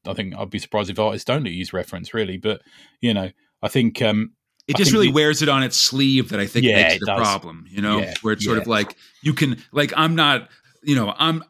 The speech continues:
Speaker 2: I don't know a ton about art. Like, I'm very much just learning through the course of the podcast and stuff. But right away, you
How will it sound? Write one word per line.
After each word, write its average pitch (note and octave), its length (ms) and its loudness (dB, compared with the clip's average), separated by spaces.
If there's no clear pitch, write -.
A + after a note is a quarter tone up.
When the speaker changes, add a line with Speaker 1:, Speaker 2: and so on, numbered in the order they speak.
Speaker 2:
I E3+ 120 2
don't F#3 120 0
know E3+ 120 4
a D#3 60 2
ton D3 240 2
about B2 300 2
art. A#2 240 0
Like, G#2+ 120 -4
I'm A2 140 -2
very A#2 220 2
much A#2 300 0
just A#2+ 180 0
learning A#2 320 0
through A2+ 100 -4
the A2 60 -2
course A2 340 -4
of F#2+ 60 -20
the - 40 -20
podcast G#2 640 -2
and G2+ 120 -6
stuff. F#2 420 -6
But G2+ 220 -6
right D#3+ 280 2
away, A#2+ 340 0
you A2 180 2